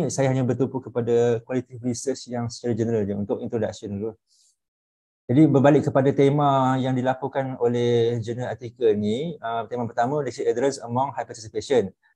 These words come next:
Yang kedua, safe management of hypertension. Dan yang ketiga, patient knowledge towards hypertension. Jadi semua yang bawah-bawah ni pula ialah huraiannya lah. Jadi kita tengok kat sini, uh, result untuk qualitative research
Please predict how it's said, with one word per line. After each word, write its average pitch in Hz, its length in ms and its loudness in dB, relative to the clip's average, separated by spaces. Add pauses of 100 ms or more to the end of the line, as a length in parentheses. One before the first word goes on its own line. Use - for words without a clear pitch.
(160)
Yang 117 160 2
kedua, 139 480 6
safe 147 400 0
management 127 800 -2
of 123 320 0
hypertension. 117 880 0
Dan 113 160 -2
yang 107 80 -6
ketiga, 123 400 0 (320)
patient 135 320 2
knowledge 135 400 2
towards 131 720 -2
hypertension. 113 800 -2 (320)
Jadi 120 160 2
semua 131 320 2
yang 123 160 2
bawah-bawah 120 400 4
ni 123 80 -4
pula 143 240 -2
ialah 117 320 -2 (400)
huraiannya 117 480 4
lah. 120 160 0 (560)
Jadi 131 80 0
kita 139 160 0
tengok 139 160 2
kat 123 160 2
sini, 160 400 0
uh, 123 240 2
result 131 480 0
untuk 123 160 -8
qualitative 131 320 -4
research 196 480 -2